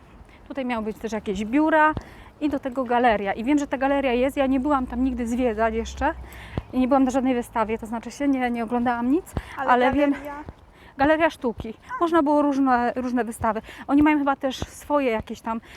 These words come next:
Speaker 1: tematyczne wystawy, no i oprócz tego jacyś inni artyści też mogą się tutaj wystawiać.
Speaker 2: Mhm.
Speaker 1: No i tutaj wam rzucę kilka zdjęć, bo ja oczywiście się tutaj zakradłam, jak była budowa <laughs> i musiałam zrobić parę zdjęć, bo ja kocham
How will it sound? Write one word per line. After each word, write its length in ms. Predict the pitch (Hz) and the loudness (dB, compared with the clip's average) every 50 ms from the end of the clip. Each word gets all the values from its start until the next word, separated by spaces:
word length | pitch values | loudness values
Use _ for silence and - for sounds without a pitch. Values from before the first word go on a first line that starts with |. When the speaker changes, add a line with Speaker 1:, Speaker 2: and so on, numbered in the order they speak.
| - - - | -14 -6 -4
Speaker 1:
tematyczne 560 | - 247 247 247 - 294 277 - - 285 277 | -2 0 0 -2 -4 -6 -6 -4 -2 -2 0
wystawy, 380 | 254 262 - - 285 285 285 285 | 0 -2 -4 -4 -2 0 0 2
no 120 | 262 254 | 2 2
i 100 | 254 254 | 2 0
oprócz 300 | 247 233 - 247 233 - | 0 -2 -4 -8 -10 -10
tego 160 | - 247 226 | -10 -8 -6
jacyś 360 | 240 226 - 240 220 - - - - - - - - - 233 - - | -6 -6 -6 -8 -12 -12 -14 -18 -20 -20 -20 -20 -18 -18 -14 -4 0
inni 260 | 254 240 240 233 - | 2 2 2 2 0
artyści 520 | 233 233 226 - - 247 - - - 240 | 0 -2 -2 -4 -6 -8 -8 -10 -12 -10
też 160 | - 254 240 226 | -6 -4 -2 -2
mogą 260 | 254 220 208 240 220 | -2 -2 -2 -6 -8
się 120 | - 240 | -8 -10
tutaj 260 | - 240 - 226 233 | -8 -4 -2 -2 -2
wystawiać. 580 | 226 233 - - - 220 196 190 240 302 392 - - - - - | -2 -2 -6 -8 -8 -8 -4 -2 0 -2 -2 -2 -6 -14 -16 -16
Speaker 2:
Mhm. 320 | 277 220 - - - 285 392 - - - - - - - - - - - - | -16 -18 -18 -18 -16 -16 -16 -18 -20 -20 -20 -18 -12 -10 -10 -10 -8 -6 -2
Speaker 1:
No 180 | 220 220 220 | 0 0 0
i 160 | - 240 240 233 | 0 -2 -4 -2
tutaj 280 | - 294 - 302 294 | -2 0 2 2 4
wam 180 | 269 269 269 254 | 4 4 4 2
rzucę 240 | 294 311 - 294 - | 2 -2 -2 -4 -4
kilka 360 | - 330 311 - - 240 226 | -4 -4 -4 -4 -4 -6 -4
zdjęć, 380 | 208 196 214 233 269 302 302 | -4 -4 -2 0 0 0 0
bo 140 | 220 220 214 | 0 0 0
ja 180 | 214 262 349 - | 0 0 0 -2
oczywiście 640 | 247 - - 220 185 175 180 - - - - 262 269 | -2 -4 -4 -6 -8 -6 -8 -8 -8 -6 -6 -6 -4
się 140 | - 285 | -4 -6
tutaj 220 | 262 269 - 262 240 | -4 -2 -2 0 2
zakradłam, 600 | 226 269 - - - 214 185 160 180 190 214 240 - - - - - - - - - | 2 0 0 0 -2 -4 -2 -2 -4 -6 -6 -6 -6 -8 -10 -10 -12 -18 -14 -4 -2
jak 140 | 220 190 | -2 0
była 220 | 208 240 269 262 240 | 0 0 0 0 0
budowa 560 | 196 - 233 202 254 220 202 175 214 208 277 - - - - - - - 349 277 - | 0 0 2 4 4 4 4 4 2 2 2 0 -2 -10 -18 -12 -2 0 0 0 0
<laughs> 500 | 359 - - - - - - - 302 - | -4 -10 -10 -12 -16 -14 -12 -12 -4 2
i 80 | 294 302 | 4 4
musiałam 360 | 330 311 - 294 254 269 277 | 4 4 2 0 0 0 0
zrobić 280 | 269 277 254 269 - | 0 0 -2 -2 -4
parę 280 | - - 196 208 240 285 | -4 -2 0 0 0 0
zdjęć, 380 | 277 294 330 311 277 226 190 190 | 2 2 4 4 4 2 0 -2
bo 140 | - 208 | -4 -2
ja 360 | 208 226 220 233 247 262 269 262 | -2 0 2 2 2 2 0 -2
kocham 460 | - - 226 226 - - 254 247 240 | -4 -2 -2 -2 0 0 0 0 0